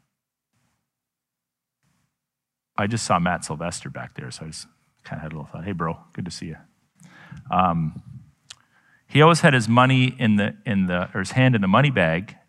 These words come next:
and he actually burned his best friend and betrayed Jesus in order to get ahead. How long did that satisfy? Not even, not even a few hours.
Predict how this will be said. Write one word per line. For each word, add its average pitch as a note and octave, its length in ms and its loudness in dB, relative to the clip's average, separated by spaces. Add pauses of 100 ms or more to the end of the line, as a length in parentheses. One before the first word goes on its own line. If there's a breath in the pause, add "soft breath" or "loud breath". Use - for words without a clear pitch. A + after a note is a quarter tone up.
(140)
and A2+ 380 0 (340)
he D3 240 2
actually C3+ 540 2 (180)
burned D#3 500 6
his A#2 200 -2
best A#2 320 2
friend G#2 400 2
and G2+ 100 -2
betrayed G#2 420 -2
Jesus G2+ 760 -2 (1500)
in G#2+ 180 0
order A2+ 420 2
to F#2 520 -2 (300)
get G#2+ 200 2
ahead. G#2+ 540 -2 (120)
How F#3+ 160 4
long A#3+ 160 8
did F#3 80 2
that D3 180 2
satisfy? C#3 680 2 (280)
Not F#3+ 200 4
even, D#3 340 2
not F3 160 2
even F3+ 160 2
a D#3+ 60 2
few D#3+ 200 -2
hours. F#3 480 -2